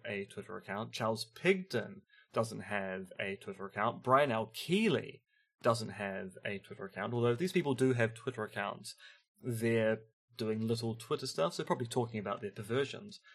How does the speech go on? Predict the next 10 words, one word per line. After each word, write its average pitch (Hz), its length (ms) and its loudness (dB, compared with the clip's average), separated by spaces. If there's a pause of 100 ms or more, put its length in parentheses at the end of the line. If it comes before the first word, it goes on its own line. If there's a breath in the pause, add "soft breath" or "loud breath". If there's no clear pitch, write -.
(120)
behind 110 320 -2
the 101 60 -8
scenes 123 520 -2
with - 180 -10
their 101 180 -6
close 208 280 -4
friends, 190 340 4
which 143 200 -2
is 127 120 2
a 110 200 2